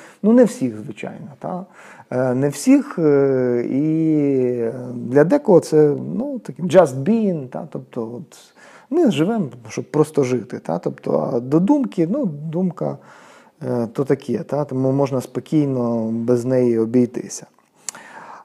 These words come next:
А, от. Е, і тому дуже часто буває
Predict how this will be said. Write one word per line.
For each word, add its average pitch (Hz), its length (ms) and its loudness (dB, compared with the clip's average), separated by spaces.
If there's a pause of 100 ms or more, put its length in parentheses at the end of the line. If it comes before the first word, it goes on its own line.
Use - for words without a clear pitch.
А, 117 500 2
от. 117 680 -4
Е, 143 320 8 (220)
і 180 100 4
тому 254 400 8
дуже 208 320 8
часто 233 420 0
буває 208 720 2